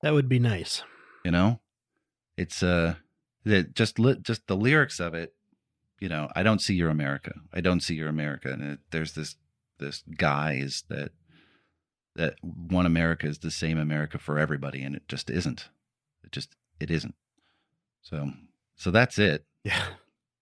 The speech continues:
Speaker 2: That's the record. Um,
Speaker 1: Heavy record.
Speaker 2: I know we probably went far afield for y'all, but these conversations need to be had. We kinda need to reevaluate everything, how we treat people,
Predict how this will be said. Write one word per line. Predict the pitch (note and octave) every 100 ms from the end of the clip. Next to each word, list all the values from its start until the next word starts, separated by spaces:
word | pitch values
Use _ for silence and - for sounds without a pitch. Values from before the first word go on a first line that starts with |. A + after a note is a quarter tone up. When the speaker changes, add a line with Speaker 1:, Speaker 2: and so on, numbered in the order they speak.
| -
Speaker 2:
That's | A#2 B2
the | - F2
record. | F#2 - C2+ C#2 - _ _ _ _ -
Um, | F2 E2+ D2+ D#2 - _
Speaker 1:
Heavy | D3 C#3+ B2+
record. | B2 B2 G2 G2 - - - _ -
Speaker 2:
I | G2+
know | G#2
we | G2
probably | - G2+ F#2
went | F#2
far | - G2 F2
afield | E2+ - A2+ C3
for | - -
y'all, | A2+ A#2+
but | F2+ -
these | F#2
conversations | - F2+ E2 - D#2+ D2+ D2+ D2+
need | C#2 - -
to |
be | C#2+ D2+ C#2+ C#2+ _ _ _ -
had. | G2+ F2+ D#2+ C#2+ D#2 - _ _ _ _ _
We | F#2+
kinda | E2+ G2+ G2
need | G2+ G2+
to | F#2+
reevaluate | F2+ G2+ F#2 F2+ F#2+ F#2 C#2 C#2
everything, | C#2 C#2 - C#2+ C#2
how | D2 D#2
we | D2+
treat | - F2 -
people, | D#2+ D#2 D#2 D#2+